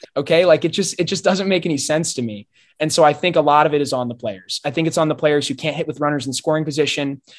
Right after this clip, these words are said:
I think it's on the players who somehow are a preposterous nine and twenty-three and one run games. That's absurd. That's terrible. The worst mark in baseball. And there's just, I don't know.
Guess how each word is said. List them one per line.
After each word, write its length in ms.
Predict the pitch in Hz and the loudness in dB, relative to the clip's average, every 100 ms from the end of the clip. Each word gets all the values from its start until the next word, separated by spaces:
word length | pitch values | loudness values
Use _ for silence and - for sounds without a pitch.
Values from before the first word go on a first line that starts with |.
| - - | -20 -4
I 80 | 147 | -2
think 180 | 165 160 | 0 0
it's 100 | 165 | 0
on 120 | 151 | 0
the 60 | |
players 640 | 143 151 143 139 135 - - _ - | 2 2 2 2 0 -4 -8 _ -2
who 120 | 143 | -2
somehow 500 | - 165 160 165 156 | 2 2 2 4 4
are 280 | 135 127 147 | 4 2 0
a 60 | |
preposterous 800 | - 147 - 151 151 - 160 147 | -4 -8 -2 0 0 0 0 0
nine 300 | 139 135 147 | 0 0 2
and 120 | 143 | 0
twenty-three 540 | 139 147 147 147 147 143 | -4 -4 -4 -4 -2 0
and 120 | 131 | 0
one 160 | 131 135 | -2 -2
run 200 | 131 127 | -4 -4
games. 600 | 117 123 143 156 - - _ - | -6 -6 -4 -4 -6 -8 _ -4
That's 160 | 160 | -2
absurd. 600 | 170 131 - 180 139 101 147 | -2 -2 2 4 2 -2 -2
That's 220 | 170 - | -2 -2
terrible. 680 | - - 170 180 151 101 - _ _ _ | -8 -2 2 4 2 -2 -16 _ _ _
The 120 | 165 190 | -2 2
worst 320 | 185 220 214 | 6 4 6
mark 240 | 202 202 | 4 4
in 100 | 202 | 2
baseball. 560 | 156 165 - - 76 - | 0 0 -2 -10 -12 -12
And 80 | 156 | -6
there's 140 | 175 175 | -4 -4
just, 340 | 220 - - _ _ - | -6 -6 -12 _ _ 0
I 120 | 147 | 2
don't 140 | 131 | 2
know. 220 | 107 90 | -2 -12